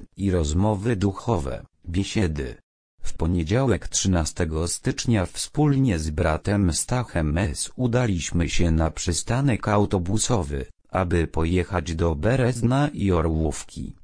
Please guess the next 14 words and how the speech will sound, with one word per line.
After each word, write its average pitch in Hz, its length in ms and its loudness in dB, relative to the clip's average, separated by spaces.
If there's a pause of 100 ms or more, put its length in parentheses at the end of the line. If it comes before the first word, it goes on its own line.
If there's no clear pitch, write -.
(140)
gdzie 76 380 -2
czekaliśmy 87 760 -2
przeszło 135 580 0
godzinę 107 520 2
na 78 200 0
przejmującym 85 1080 0
wietrze 131 460 -2
i 156 160 -2
zimnie. 104 760 0 (460)
Z - 120 -12
powodu 98 540 2
braku 92 520 0
paliwa, 87 640 0 (180)
benzyny, 71 760 -2